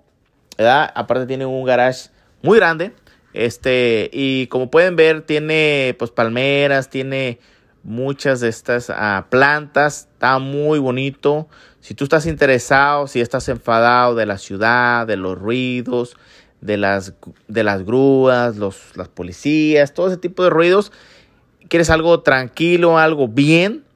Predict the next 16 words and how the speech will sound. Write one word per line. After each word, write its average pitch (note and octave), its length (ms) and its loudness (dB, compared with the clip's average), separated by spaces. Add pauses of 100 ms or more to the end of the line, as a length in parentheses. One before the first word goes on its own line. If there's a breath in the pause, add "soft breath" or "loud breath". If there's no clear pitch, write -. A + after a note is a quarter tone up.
(520)
este E3+ 280 2
es D3 60 -6
el C#3+ 100 -2
rancho C#3 420 -2
que A2 120 -4
tú - 260 -4
tienes A#2 380 -6 (680 soft breath)
que C3 120 0
tener C3 480 2
y C3+ 140 -2
del A2+ 260 4
rancho C#3+ 440 0
que G#2+ 140 -4
tú F3 300 2
te D#3+ 140 4
mereces D#3 880 0